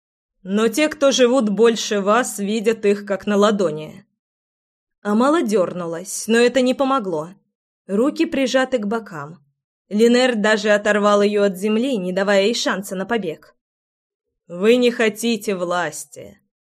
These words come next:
По крайней мере, не прямо сейчас.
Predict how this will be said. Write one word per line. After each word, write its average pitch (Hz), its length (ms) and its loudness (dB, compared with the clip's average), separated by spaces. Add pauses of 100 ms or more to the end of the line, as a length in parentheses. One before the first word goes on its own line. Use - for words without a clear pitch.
(100)
По 185 140 -6
крайней 277 400 2
мере, 247 280 4
не 214 140 2
прямо 196 320 0
сейчас. 156 760 -12